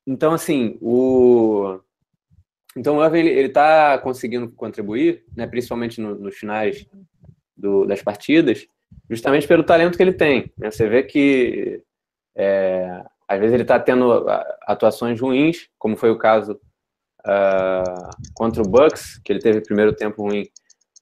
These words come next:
mas no, no último quarto ele tomou conta do jogo. E agora contra o Heat também, é, as bolas, é, mais importantes, vamos dizer assim, é, ali no final do jogo, foram pra mão,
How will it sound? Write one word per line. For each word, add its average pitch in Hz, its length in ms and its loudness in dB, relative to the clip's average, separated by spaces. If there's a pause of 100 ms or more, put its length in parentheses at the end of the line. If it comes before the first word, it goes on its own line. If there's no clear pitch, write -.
(120)
mas 101 320 -2
no, 104 320 2
no 101 100 0
último 107 280 -2
quarto 104 280 2
ele 98 100 -2
tomou 104 260 -2
conta 104 260 -2
do 98 120 -2
jogo. 131 320 2 (300)
E 139 100 4
agora 139 280 4
contra 139 280 2
o 123 100 4
Heat 131 240 4
também, 127 520 0 (300)
é, 95 400 -2
as 92 220 -8
bolas, 117 440 2 (340)
é, - 680 -12 (720)
mais 110 200 -2
importantes, 113 560 -4
vamos 104 180 -6
dizer 98 120 -2
assim, 95 300 -10 (840)
é, 101 60 -2
ali 95 280 2
no 104 120 0
final 104 280 0
do 101 120 2
jogo, 110 480 4
foram 110 260 2
pra 113 140 2
mão, 104 440 -2